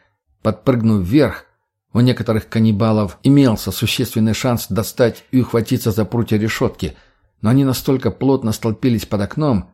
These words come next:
что мешали друг другу, полностью ограничивая своё движение. Мужчина, не обращая внимания на клацающие зубы каннибалов,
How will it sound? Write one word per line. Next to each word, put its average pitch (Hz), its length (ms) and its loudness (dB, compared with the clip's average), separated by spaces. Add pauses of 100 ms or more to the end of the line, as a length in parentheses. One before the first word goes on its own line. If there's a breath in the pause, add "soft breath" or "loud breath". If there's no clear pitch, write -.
что - 180 -2
мешали 143 400 2
друг 139 320 -2
другу, 127 340 0
полностью 120 680 -2
ограничивая 117 540 2
своё 113 260 -2
движение. 104 580 -2 (380)
Мужчина, 160 460 2
не 160 80 2
обращая 147 480 2
внимания 135 500 4
на 120 160 2
клацающие 123 840 0
зубы 117 380 2
каннибалов, 117 800 2